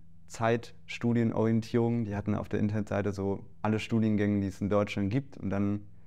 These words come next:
aussortiert. Mathe soll es nicht sein, Sprachen soll es nicht sein, Wirtschaft hat mich jetzt auch nicht so interessiert. Und dann blieben halt am Ende wirklich hauptsächlich die Psy-, äh, die biologischen Studiengänge übrig,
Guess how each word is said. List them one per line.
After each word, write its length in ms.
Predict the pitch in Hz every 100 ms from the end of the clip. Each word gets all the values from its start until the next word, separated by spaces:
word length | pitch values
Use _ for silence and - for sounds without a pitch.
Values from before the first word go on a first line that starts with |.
| - - - - - -
aussortiert. 720 | 104 101 - 95 - 90 82 - -
Mathe 260 | 98 107 117
soll 180 | 110 107
es 120 | -
nicht 120 | 107
sein, 280 | 104 104 107
Sprachen 380 | - 104 104 110
soll 140 | 104 101
es 80 |
nicht 100 | 101
sein, 320 | 98 101 101 98
Wirtschaft 400 | 101 - 101 -
hat 140 | -
mich 100 | 101
jetzt 160 | 104 -
auch 100 | 101
nicht 140 | 107
so 60 | 107
interessiert. 400 | 101 101 107 107
Und 140 | 98
dann 340 | 95 113 120 - - - - -
blieben 420 | - 110 120 120 110
halt 220 | 110 101
am 140 | 98
Ende 280 | 90 113 110
wirklich 260 | 104 104 107
hauptsächlich 320 | 101 110 104
die 100 | 101
Psy-, 320 | - 98 -
äh, 160 | 95 90
die 200 | 90 90
biologischen 840 | - 95 92 107 131 - 135 139 - - - - - -
Studiengänge 680 | - 120 120 120 117 117
übrig, 480 | 117 117 131 131 -